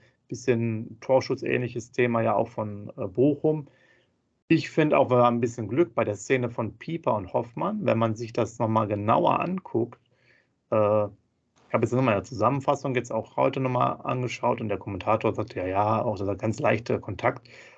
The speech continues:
Also bei dieser Hintertorperspektive und wenn Füllkrug im, im Strafraum ist,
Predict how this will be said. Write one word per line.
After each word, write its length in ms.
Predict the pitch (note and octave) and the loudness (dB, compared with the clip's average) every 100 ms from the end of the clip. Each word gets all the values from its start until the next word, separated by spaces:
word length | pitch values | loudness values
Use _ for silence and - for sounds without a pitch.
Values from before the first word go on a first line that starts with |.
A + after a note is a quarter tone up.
| - | -8
Also 460 | - G#2+ G2 G#2 G#2 _ _ | 2 2 4 2 0 _ _
bei 80 | G#2 | -2
dieser 180 | G2+ G2+ | 2 2
Hintertorperspektive 1400 | B2+ A#2 - A#2 C#3 C#3 C3+ D3 - D#3+ E3 C#3+ D#3+ | 4 2 2 0 4 2 2 -2 -2 0 2 4 2
und 140 | D#3 A2+ | 2 2
wenn 140 | A2 | 0
Füllkrug 360 | - A#2+ A#2+ C3+ | 2 2 2 0
im, 280 | D3 C3+ C#3+ | -2 -2 -4
im 240 | C#3+ C3+ | -4 -4
Strafraum 540 | - C3+ C3 - B2 | 2 2 2 -2 -2
ist, 280 | B2 A#2 - | -2 -4 -8